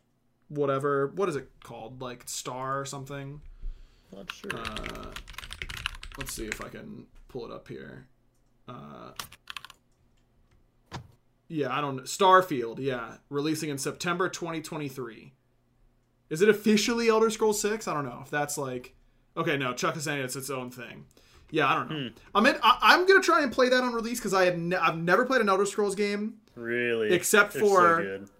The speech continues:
Speaker 1: within the last, like, like, two years ago, I went and tried to play Skyrim for the first time in my life,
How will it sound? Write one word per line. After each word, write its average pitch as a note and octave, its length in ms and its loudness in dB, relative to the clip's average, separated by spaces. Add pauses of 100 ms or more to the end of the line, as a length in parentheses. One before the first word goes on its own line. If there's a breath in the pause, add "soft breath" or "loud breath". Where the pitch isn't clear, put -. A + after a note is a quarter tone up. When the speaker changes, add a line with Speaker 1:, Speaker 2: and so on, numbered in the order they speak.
Speaker 1:
within F#3 300 6
the A#3+ 60 0
last, G#3 360 6
like, E3 260 0
like, D#3 240 -2
two B3 240 4
years G3 300 6
ago, C#3 260 0
I C3 80 -2
went C#3 220 -2
and C#3 80 -8
tried C#3+ 220 0
to C#3 60 0
play C#3 180 -4
Skyrim C#3 680 -2
for D3 100 -6
the C3+ 60 -8
first D3 320 -2
time D3 200 -4
in C#3+ 40 -8
my C3 140 -6
life, C3 420 -6